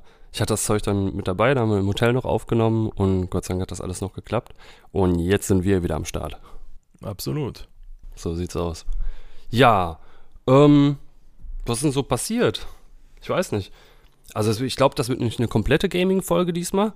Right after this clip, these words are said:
Speaker 1: weil ich hab auch richtig viele Themen so rundrum. Aber, äh,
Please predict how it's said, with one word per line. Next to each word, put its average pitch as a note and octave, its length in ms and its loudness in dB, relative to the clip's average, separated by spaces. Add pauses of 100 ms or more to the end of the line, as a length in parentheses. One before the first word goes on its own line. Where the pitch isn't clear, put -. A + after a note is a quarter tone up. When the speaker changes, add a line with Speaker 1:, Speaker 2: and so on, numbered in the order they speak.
(220)
Speaker 1:
weil F#2+ 140 -6
ich - 100 -10
hab G2+ 100 -6
auch F2 220 -10
richtig - 280 -10
viele A2 220 -4
Themen A#2+ 360 -2
so G#2+ 320 0 (120)
rundrum. B2 480 4 (1120)
Aber, G#2 1000 0
äh, - 1040 -20